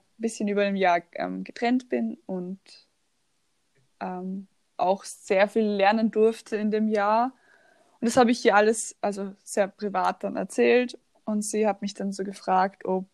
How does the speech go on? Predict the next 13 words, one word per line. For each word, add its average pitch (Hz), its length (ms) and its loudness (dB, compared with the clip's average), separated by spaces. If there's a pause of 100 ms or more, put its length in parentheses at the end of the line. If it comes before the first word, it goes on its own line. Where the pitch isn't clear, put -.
(120)
sie 196 600 -6 (580)
meine 202 300 2
Energie, 226 560 2
ähm, 202 380 2
also 196 280 0 (920)
mit 233 160 4
Fragen 240 840 2 (180)
meine 214 300 2
Energie 226 340 0
dadurch 208 340 0
spüren 208 460 -4
ta-, 165 340 -4 (100)
darf. 156 480 0